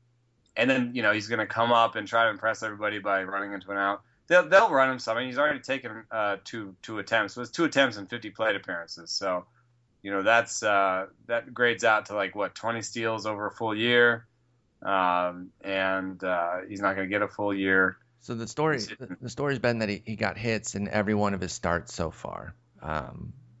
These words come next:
Speaker 2: and he has, like, several multi-hit games. He's just, he's just, um,
Speaker 1: I mean, I guess you could get, like, a panic situation from him, uh, even though he hasn't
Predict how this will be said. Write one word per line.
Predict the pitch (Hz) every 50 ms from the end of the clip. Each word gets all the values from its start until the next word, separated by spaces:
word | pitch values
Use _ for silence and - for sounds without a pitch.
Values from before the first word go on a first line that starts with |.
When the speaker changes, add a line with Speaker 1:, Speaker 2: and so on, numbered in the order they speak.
| _ _ _
Speaker 2:
and | 98 95
he |
has, | 92 90 82
like, | 87 - -
several | - - - - 101 98 98 87 101 92
multi-hit | 87 90 82 80 82 - 90 82 82 80 - -
games. | 95 85 69 - - - - - - _ _ _ _ - _ - _ _ _ - - _ _ _ _ _
He's | - - 143 143 131 110 -
just, | - 127 123 113 107 - - - - _ _ _ _ _
he's | 104 110 113 104 95 92 -
just, | - - 120 117 110 107 104 101 - - - - - -
um, | 90 92 82 80 76 73 73 78 78 - - - - _ _ _ _ _ _ _ _ _ _ _ _ _ _ _ _ _ _ _ _ _ _ _ - - - _ _ _ _ -
Speaker 1:
I | 143
mean, | 165 190 196
I | 190 180
guess | 226 240 247 -
you | 254
could | - 196 165 123
get, | 113 143 160 160
like, | 160 139 120
a | 123 113
panic | - - - - - _ _ - -
situation | - - 107 - - 110 110 110 104 101 - 107 98
from | - 104 101 101 101 101
him, | 98 101 95 - _ _ _ _ _ _ _ _ _ _ _ _ _ _ - 98
uh, | 98 95 95 95 95 95 95 92 92 92 92 - _ _ _ _ _ _ _ _ _ _ -
even | 143 127 120 123 123
though | 123 120
he | 120
hasn't | 120 120 123 117 113 104